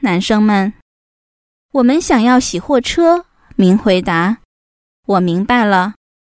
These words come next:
吴先生说。“有一些人开始乐在其中，他们开始大笑。”“好吧，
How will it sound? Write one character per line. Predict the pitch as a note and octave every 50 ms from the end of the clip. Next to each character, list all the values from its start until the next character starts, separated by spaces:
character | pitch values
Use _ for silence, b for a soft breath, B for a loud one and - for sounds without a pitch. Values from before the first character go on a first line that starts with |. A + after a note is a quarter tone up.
| _ _ _ _
吴 | - F3+ F#3
先 | F#3+ A3 G#3 A3
生 | G#3+ A3+ F#3+ F#3
说。 | - - A3 G#3 G3+ G#3 G#3+ A#3 A#3+ _ _ _ _ _ _ _ _ _ _ _ _ _ _
“有 | - F3+ F3 E3+
一 | G3 A3+
些 | - - D4 D4+
人 | D4+ C4 G#3+ F#3+ A3
开 | B3 - - - G3
始 | - - -
乐 | D3+ F3+ G3+ G3
在 | - G#3+ G3+ F#3
其 | F#3 - - F#3
中， | F#3 - B3+ C4 C#4 D4 D#4 E4 - _ _ _ _ _ _ _ _ _ _
他 | - - A3
们 | F#3+ E3+ E3
开 | - - B3+ A3+
始 | B3+ - - -
大 | - - A3 G#3+
笑。 | G#3+ - - - D4+ D4 - G#3+ - _ _ _ _ _ _ _ _ _ _ _ _ _ -
”“好 | - A#3+ G3 F#3+
吧， | F#3+ G#3+ G#3+ A3 A3+ A#3+